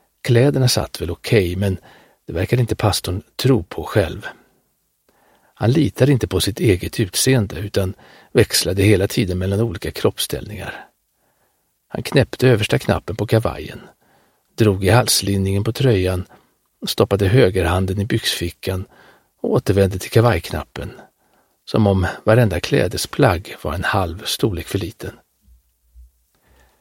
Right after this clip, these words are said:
En liten man utan känsla för vare sig dramatik eller detaljer.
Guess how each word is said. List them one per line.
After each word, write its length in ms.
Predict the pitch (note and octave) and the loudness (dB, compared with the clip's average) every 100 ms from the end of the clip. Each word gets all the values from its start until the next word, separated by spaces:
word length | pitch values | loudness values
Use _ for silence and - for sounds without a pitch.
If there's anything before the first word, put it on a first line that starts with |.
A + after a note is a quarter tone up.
| _ _ _ _ _ _ _ _ _ _ _ | _ _ _ _ _ _ _ _ _ _ _
En 180 | - D3 | -2 2
liten 500 | D3 D3+ - B2+ C#3 | 4 2 4 4 6
man 360 | A2 G2 F#2 A2 | 6 4 2 0
utan 340 | - B2 F#2+ F#2+ | -2 -2 -2 0
känsla 460 | - B2+ G2+ - | 2 2 0 -2
för 80 | G2 | -2
vare 260 | G2+ G2 F2+ | 0 0 0
sig 260 | - F#2+ | 0 -2
dramatik 800 | F#2+ G2 F#2+ A2 - F2+ D#2 - | 0 0 2 0 0 -2 -4 -8
eller 140 | F#2+ G2 | -6 -4
detaljer. 520 | F#2+ G2+ D#2 F#2 | 0 0 0 -8